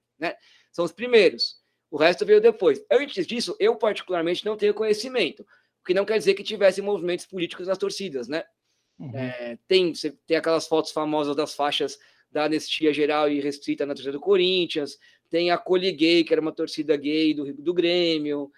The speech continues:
Speaker 1: tem, é, outros movimentos de torcida aí, é, da década de sessenta, setenta, que eram politizados,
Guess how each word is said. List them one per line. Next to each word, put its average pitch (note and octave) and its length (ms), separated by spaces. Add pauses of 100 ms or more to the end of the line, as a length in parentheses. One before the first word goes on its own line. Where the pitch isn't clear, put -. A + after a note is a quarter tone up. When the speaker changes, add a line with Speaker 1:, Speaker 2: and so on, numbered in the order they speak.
(280)
Speaker 1:
tem, E3+ 580
é, D3+ 280
outros G#3+ 220
movimentos F#3+ 440
de - 80
torcida E3+ 460
aí, D#3 340 (320)
é, C#3+ 160
da D3 120
década D#3+ 180
de - 60
sessenta, D#3+ 320
setenta, D#3+ 440
que F#3 160
eram G3 180
politizados, E3+ 1000